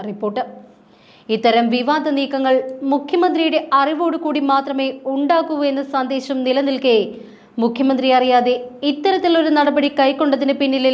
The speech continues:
ലക്ഷ്യം പിണറായി വിജയനെ തന്നെ പ്രതിസന്ധിയിലാക്കുക എന്നത്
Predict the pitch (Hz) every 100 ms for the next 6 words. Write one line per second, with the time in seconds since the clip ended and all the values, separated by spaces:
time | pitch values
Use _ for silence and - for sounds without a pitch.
0 | 254 247 - 254 190 - - - - -
1 | 254 262 294 294 277 254 269 269 269 262
2 | 254 262 - - 285 277 349 359 330 320
3 | 294 285 294 349 339 302 - - 277 285